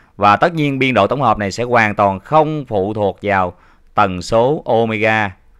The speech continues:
không phụ thuộc vào tần số F và không phụ thuộc vào chu kỳ T. Ok chưa? Các con khi học phần này nè, thầy có giảng cho các con, thầy cô có giảng cho các con là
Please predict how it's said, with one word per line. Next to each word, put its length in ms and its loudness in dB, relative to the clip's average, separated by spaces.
không 400 0
phụ 220 -4
thuộc 260 -4
vào 260 0
tần 220 -6
số 280 -2
F 200 2
và 260 -4
không 380 -4
phụ 240 -6
thuộc 260 -4
vào 220 0
chu 280 -8
kỳ 220 -6
T. 80 -8
Ok 180 -2
chưa? 260 2
Các 160 0
con 220 4
khi 160 0
học 180 0
phần 140 0
này 180 0
nè, 200 -2
thầy 160 -2
có 140 0
giảng 240 0
cho 80 -6
các 140 -6
con, 280 2
thầy 160 0
cô 180 0
có 100 0
giảng 180 -4
cho 120 -4
các 140 -6
con 160 0
là 180 -4